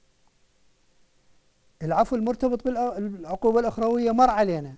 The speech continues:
ما شملهم. العفو المرتبط بالعقوبة الدنيوية شملهم وما شملهم؟ إي نعم شملهم. الآن هل يشمل الطائفة الأولى أو لا؟ نعم، كذلك يشمل الطائفة الأولى.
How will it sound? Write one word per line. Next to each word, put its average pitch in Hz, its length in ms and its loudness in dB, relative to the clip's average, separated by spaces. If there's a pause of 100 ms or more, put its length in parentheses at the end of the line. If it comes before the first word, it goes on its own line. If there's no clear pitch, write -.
ما 190 120 2
شملهم. 135 480 -8 (3000)
العفو 185 380 -2
المرتبط 240 540 -8
بالعقوبة 226 440 -6
الدنيوية 226 520 -4
شملهم 269 460 -2
وما 254 200 -2
شملهم؟ 233 480 -8
إي 180 100 -6
نعم 131 220 -10
شملهم. - 360 -20 (1500)
الآن 202 360 -4
هل 196 160 -2
يشمل 269 360 -2
الطائفة 254 440 0
الأولى 262 400 4
أو 240 120 4
لا؟ 226 200 4
نعم، 208 320 0
كذلك 180 500 -2
يشمل 190 260 -8
الطائفة 120 380 -14
الأولى. - 300 -20